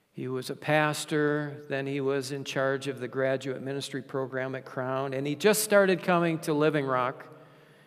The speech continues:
this year. He liked our church. He wanted to be here,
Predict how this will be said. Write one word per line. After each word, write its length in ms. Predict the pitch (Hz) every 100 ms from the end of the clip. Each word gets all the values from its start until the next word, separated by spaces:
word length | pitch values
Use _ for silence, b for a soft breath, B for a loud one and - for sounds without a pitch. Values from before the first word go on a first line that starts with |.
| B B B -
this 320 | 165 180 -
year. 480 | 147 131 131 139 -
He 180 | - 139
liked 420 | 139 165 180 -
our 140 | 151 143
church. 520 | - 123 123 131 -
He 180 | - 120
wanted 420 | 135 180 190 170
to 80 | 147
be 240 | 135 131
here, 420 | 127 135 135 147